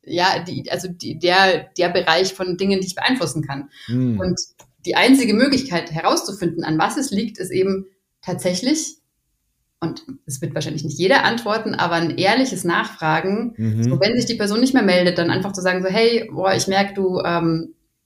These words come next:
Speaker 1: du meldest dich nicht mehr, ist total schade."
Speaker 2: Ja.
Speaker 1: Ähm, und ich, ich würd dich ganz ehrlich einfach um Feedback bitten, so, gibt's irgendwas, äh, was dich,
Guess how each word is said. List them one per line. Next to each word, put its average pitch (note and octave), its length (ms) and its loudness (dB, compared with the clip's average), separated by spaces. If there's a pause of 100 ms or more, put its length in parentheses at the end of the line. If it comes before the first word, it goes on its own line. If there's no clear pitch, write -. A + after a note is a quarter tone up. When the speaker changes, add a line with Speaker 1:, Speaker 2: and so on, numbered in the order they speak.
(320)
Speaker 1:
du E3+ 160 -2
meldest A3+ 300 2
dich G#3 100 -4
nicht G#3+ 160 -4
mehr, G#3 120 0
ist G3 120 -2
total E3+ 260 -6
schade." G#3+ 480 2 (160)
Speaker 2:
Ja. F3+ 80 -4
Speaker 1:
Ähm, F3 260 0 (640)
und G3+ 380 0 (680)
ich, - 340 -4
ich - 140 -2
würd C4 160 4
dich - 120 -2
ganz A3 240 0
ehrlich G#3 240 2
einfach G3 240 2
um F3+ 200 -2
Feedback G3 420 -2
bitten, G#3 540 -4
so, F#3+ 560 -2 (500)
gibt's B3 240 0
irgendwas, G3+ 720 2
äh, - 40 -16 (300)
was E3+ 160 -2
dich, - 420 -6